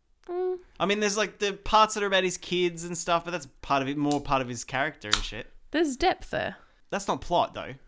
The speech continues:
Speaker 1: Mm.
Speaker 2: You know, everybody's just a means to pushing him in a direction.
Speaker 1: Where's it gonna go, though? Like,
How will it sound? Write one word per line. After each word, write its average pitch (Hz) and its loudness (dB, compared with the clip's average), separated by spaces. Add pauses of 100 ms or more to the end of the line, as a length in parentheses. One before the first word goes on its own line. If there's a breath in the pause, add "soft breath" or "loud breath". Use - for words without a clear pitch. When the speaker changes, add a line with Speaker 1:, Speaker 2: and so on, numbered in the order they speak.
(260)
Speaker 1:
Mm. 170 -8 (1040)
Speaker 2:
You 135 -4
know, 117 -4
everybody's 160 -2
just 147 -4
a - -2
means 131 0
to 123 -4 (220)
pushing 139 -2
him 127 -2
in 120 -2
a 117 -4
direction. 113 -6 (1500 soft breath)
Speaker 1:
Where's 311 2
it 311 -4
gonna 285 2
go, 208 2
though? 180 -2
Like, 175 -4